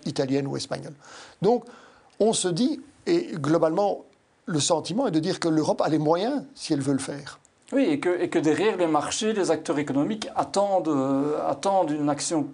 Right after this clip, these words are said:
Speaker 2: concertée, une action commune, quoi.
Speaker 1: On doit avoir une vision. Pour une entreprise, se dire, «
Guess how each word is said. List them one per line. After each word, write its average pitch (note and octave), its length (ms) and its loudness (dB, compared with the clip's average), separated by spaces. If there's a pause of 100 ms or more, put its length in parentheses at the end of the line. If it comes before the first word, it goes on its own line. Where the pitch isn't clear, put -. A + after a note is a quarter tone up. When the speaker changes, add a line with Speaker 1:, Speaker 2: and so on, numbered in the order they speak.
(160)
Speaker 2:
concertée, E3+ 480 -2
une G3+ 80 0
action D#3 280 -2
commune, D3+ 360 -2
quoi. D3+ 180 -4
Speaker 1:
On E3 160 2
doit F#3 200 4
avoir F3 240 2
une D#3 60 0
vision. F#3+ 280 0
Pour F#3 180 0
une F#3+ 100 2
entreprise, F#3+ 540 0
se D#3 120 -2
dire, « D#3+ 500 0